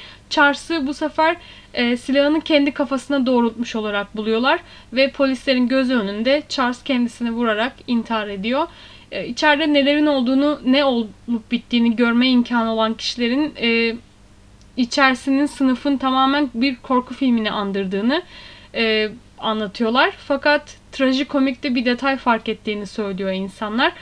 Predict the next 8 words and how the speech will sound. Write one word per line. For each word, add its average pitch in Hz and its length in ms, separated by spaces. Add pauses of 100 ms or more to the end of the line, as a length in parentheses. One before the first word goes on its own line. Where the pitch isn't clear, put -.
(240)
Okulun 269 460
duvarında 220 440
yazan, 233 440 (340)
e, 220 240
bir 247 80
yazı, 240 420 (300)
"Ziyaretçiler 240 720
mutluluk 247 480